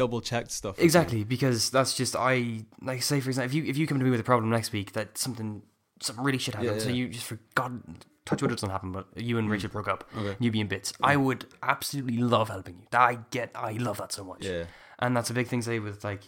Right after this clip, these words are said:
Speaker 2: just in general, of my whole thing is I just love the idea of being able to, someone, I, the, the, the ability to be approachable,
Speaker 1: Fair enough.
Speaker 2: to put
Speaker 1: Yeah.
Speaker 2: it simply.
Speaker 1: I get you.
Speaker 2: Just so someone come to me and say, "Aaron, I have a problem," and I can help them. That
Speaker 1: Yeah.
Speaker 2: makes me so happy.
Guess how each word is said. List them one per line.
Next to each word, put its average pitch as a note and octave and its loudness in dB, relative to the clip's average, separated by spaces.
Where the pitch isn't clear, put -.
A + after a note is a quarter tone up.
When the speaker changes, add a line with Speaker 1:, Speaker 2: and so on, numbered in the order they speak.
Speaker 2:
just G#2 -10
in G#2 -4
general, G#2 -2
of G2+ -4
my G#2 2
whole G#2+ 0
thing G2+ -4
is F#2 -6
I G2+ -2
just G2 -8
love A2+ 0
the G#2 -4
idea G2+ -4
of G2 -12
being G#2 -4
able G#2+ -2
to, G2 -2
someone, B2+ 4
I, C#3 0
the, D#3+ 4
the, D3 -6
the D3 -4
ability E3+ -2
to D3 -6
be C#3 2
approachable, A2+ -6
Speaker 1:
Fair C#3 -4
enough. E2+ -8
Speaker 2:
to - -10
put A2+ 0
Speaker 1:
Yeah. G2 0
Speaker 2:
it - -2
simply. F#2+ -4
Speaker 1:
I G#2+ -2
get E2+ -6
you. - -20
Speaker 2:
Just B2 2
so C3 4
someone D#3 4
come C3+ 2
to B2 -2
me A#2+ 0
and A2 0
say, G#2 -4
"Aaron, A#2+ 4
I A2 2
have G#2 -4
a - -6
problem," F2+ -8
and A2 0
I A#2+ 0
can G#2+ -6
help - -12
them. - -20
That A#2 4
Speaker 1:
Yeah. G#2+ -6
Speaker 2:
makes A2+ -4
me G2 -10
so - -4
happy. - -14